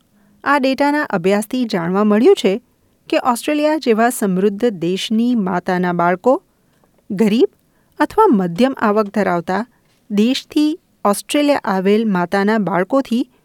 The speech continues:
ઓછા ઓબેસ હોય છે અથવા તેમનામાં વધુ વજનવાળા થવાનો જોખમ ઓછું હોય છે.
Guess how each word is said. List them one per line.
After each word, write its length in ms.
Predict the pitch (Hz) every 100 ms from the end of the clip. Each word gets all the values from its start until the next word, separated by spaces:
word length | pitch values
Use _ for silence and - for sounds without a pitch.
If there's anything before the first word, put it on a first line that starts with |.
| _ _ _ _
ઓછા 420 | 254 277 - 381 -
ઓબેસ 380 | 196 208 196 202
હોય 140 | 156
છે 260 | - 175 170 _ _ _ _ _
અથવા 360 | 220 - 226 247 _ _ _ -
તેમનામાં 540 | 247 254 339 339 269 -
વધુ 360 | 180 190 196 269
વજનવાળા 680 | 349 277 269 269 254 240 240
થવાનો 680 | 220 196 214 214 233 262 254
જોખમ 520 | 165 196 208 277 262 _ _ -
ઓછું 380 | 349 - 220 151
હોય 160 | 165
છે. 280 | 160 190